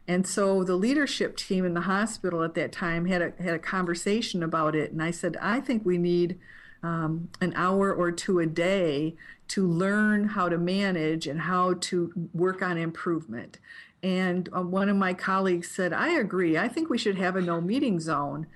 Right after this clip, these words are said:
And I said, "I think it should be from eight to ten. We should start our day that way." And the C O O at that time, Matt Furlan, said, "I agree. Let's have a no meeting zone from eight to ten."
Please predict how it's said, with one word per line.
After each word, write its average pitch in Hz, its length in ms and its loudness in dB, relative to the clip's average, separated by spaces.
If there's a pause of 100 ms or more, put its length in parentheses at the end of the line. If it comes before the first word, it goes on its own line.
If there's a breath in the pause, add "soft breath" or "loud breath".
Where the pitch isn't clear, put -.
(380 loud breath)
And 180 140 -2
I 214 160 2
said, 208 380 0
"I 285 100 2
think 381 180 -6
it 214 120 0
should 196 180 -2
be 185 120 -2
from 175 260 -4
eight 175 220 -2
to 170 80 -6
ten. 262 360 -2
We 151 80 -2
should 175 240 -4
start 180 320 -2
our 170 120 -2
day 202 240 -2
that 202 260 -2
way." 156 400 0
And 170 260 -2
the 175 100 0
C 196 280 0
O 180 240 2
O 190 260 2
at 170 140 0
that 165 200 -2
time, 165 300 -2
Matt 165 240 0
Furlan, 190 540 0 (340 loud breath)
said, 175 520 0 (440 soft breath)
"I 254 120 2
agree. 214 600 0 (180)
Let's 226 240 -2
have 269 120 0
a 254 60 2
no 233 140 2
meeting 233 320 2
zone 185 220 0
from 165 220 -4
eight 196 220 -2
to 190 120 0
ten." 208 420 -2